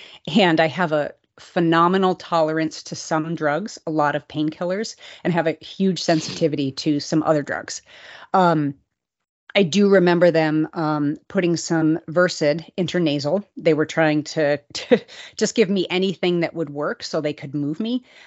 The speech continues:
Um, I was on my hands and knees at this point in time, and that was the position I was stuck in. And all of the medicine just rolled out of my <laughs> nose. And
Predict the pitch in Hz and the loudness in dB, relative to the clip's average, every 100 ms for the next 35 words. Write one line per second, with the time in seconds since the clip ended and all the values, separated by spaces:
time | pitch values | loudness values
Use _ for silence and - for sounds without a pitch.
0 | - - 156 147 - 170 165 165 156 143 | -20 -8 -4 -2 0 0 2 2 0 0
1 | 165 156 160 143 143 151 196 - - - | -2 0 0 0 2 2 0 -4 -12 -4
2 | 196 208 202 - 208 208 208 208 190 151 | -4 -2 -6 -2 0 0 0 2 4 4
3 | 151 156 - 160 151 147 151 143 135 - | 0 -2 -4 -4 -4 -2 -2 -2 -4 0
4 | 190 180 143 139 - - - - 156 196 | 2 2 0 0 -6 -16 -18 -8 -2 0
5 | 170 - 175 180 180 185 185 165 165 160 | -2 0 4 6 6 6 4 2 2 2
6 | 151 - 143 135 131 - 160 160 151 151 | 2 -2 -2 -2 -4 -4 -4 -2 0 2
7 | 156 147 147 139 135 156 131 165 - - | 2 2 2 0 0 -2 -2 -4 -4 -4
8 | 190 185 | 0 2